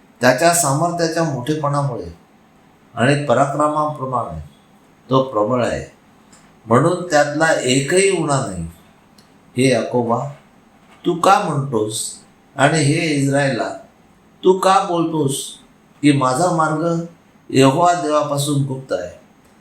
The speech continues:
आणि माझ्या देवापासून माझा न्याय चरून गेला आहे? तू जाणले नाही काय? तू ऐकले नाही काय? सनातन देव यहोवा, पृथ्वीच्या सीमा अस्तित्वात आणणारा,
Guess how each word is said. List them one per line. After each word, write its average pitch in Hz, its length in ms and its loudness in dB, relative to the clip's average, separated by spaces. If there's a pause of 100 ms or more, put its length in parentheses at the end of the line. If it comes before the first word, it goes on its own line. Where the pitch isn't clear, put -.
(260)
आणि 151 220 4
माझ्या 165 360 0
देवापासून 165 720 0 (260)
माझा 143 280 4
न्याय 139 520 -2 (300)
चरून 156 280 2
गेला 107 240 -2
आहे? 78 220 -6 (920)
तू 139 140 8
जाणले 139 400 0
नाही 160 260 -2
काय? 143 360 -2 (880)
तू 165 160 6
ऐकले 151 340 0
नाही 151 300 -2
काय? 92 280 -2 (800)
सनातन 143 640 0
देव 147 200 0
यहोवा, 143 560 0 (560)
पृथ्वीच्या 156 520 2
सीमा 147 380 0
अस्तित्वात 143 500 -2
आणणारा, 123 560 -4